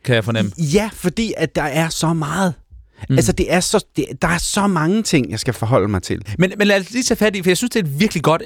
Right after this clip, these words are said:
Speaker 1: eksempel, det der med den etruskiske samling og, og den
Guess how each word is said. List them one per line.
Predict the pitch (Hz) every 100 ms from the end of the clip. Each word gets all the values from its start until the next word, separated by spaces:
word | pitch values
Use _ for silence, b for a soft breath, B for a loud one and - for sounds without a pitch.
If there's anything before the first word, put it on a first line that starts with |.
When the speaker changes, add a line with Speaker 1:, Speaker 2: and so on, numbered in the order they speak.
| -
Speaker 1:
eksempel, | 151 - 170 131 123
det | 127
der | 123
med | 123 131 127
den | 147 143
etruskiske | 135 - 147 - 151 - 135
samling | 123 104 139 143 127
og, | - 143 135 -
og | 156 - - -
den | 175